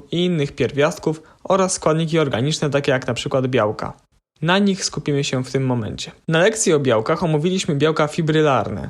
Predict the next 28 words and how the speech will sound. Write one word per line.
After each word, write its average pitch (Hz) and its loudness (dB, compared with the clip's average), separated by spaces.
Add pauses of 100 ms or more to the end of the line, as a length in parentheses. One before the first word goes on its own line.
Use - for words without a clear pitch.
(140)
a 143 2
więc 147 0
takie, 233 0
które 160 2
dzięki 156 0
swojej 160 2
włóknistej 151 0
budowie 123 0
stanowią 175 0
elementy 143 0
strukturalne 143 0
komórek. 135 -2 (640)
Mówimy 208 2
zatem, 202 2
że 180 2
budują 165 2
one 175 2
cytoszkielet, 165 0 (100)
dynamiczną 156 0
sieć, 196 0
której 151 0
elementy 151 2
pełnią 151 0
przeróżne 147 0
funkcje. - -6 (240)
Po 202 2
pierwsze, 196 2
mikrotubule. 160 0